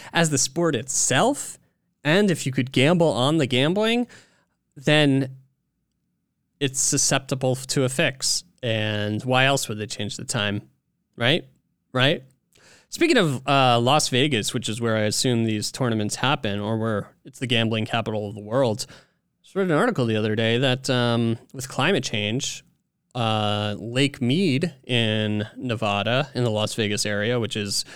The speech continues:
kind of a reservoir created by the Hoover Dam for the Colorado River, is starting to dry up, and the water is receding due to the heat waves they're having.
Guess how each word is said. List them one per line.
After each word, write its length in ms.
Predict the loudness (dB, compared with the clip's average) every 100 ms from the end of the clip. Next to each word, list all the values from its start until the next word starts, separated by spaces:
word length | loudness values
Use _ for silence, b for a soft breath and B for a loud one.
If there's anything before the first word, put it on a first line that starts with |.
| B -4
kind 180 | 0 2
of 80 |
a 300 | 2 2 2
reservoir 580 | 2 0 0 0 0 0
created 680 | -2 -4 -2 0 0 0 -4 b b b _
by 180 | 0 2
the 100 | 2
Hoover 240 | 0 -2 0
Dam 360 | 0 0 0
for 140 | -2 -4
the 60 |
Colorado 500 | 0 0 0 -2 -2
River, 540 | -2 0 2 2 0 -2 b b b
is 120 | -2 0
starting 260 | 2 2
to 120 | 0 0
dry 320 | 2 4 4
up, 280 | 4 0 -8 _ _ -2
and 460 | 2 2 2 0
the 40 | 0
water 360 | 2 2 2
is 140 | 0 0
receding 580 | 0 2 2 2 0 -6 _ _ _ _ _ _ _
due 160 | -8 -6
to 380 | -4 -4 -4
the 100 | -4
heat 180 | -2 -2
waves 300 | 0 0 0
they're 120 | -2
having. 360 | -2 -2 -4 -6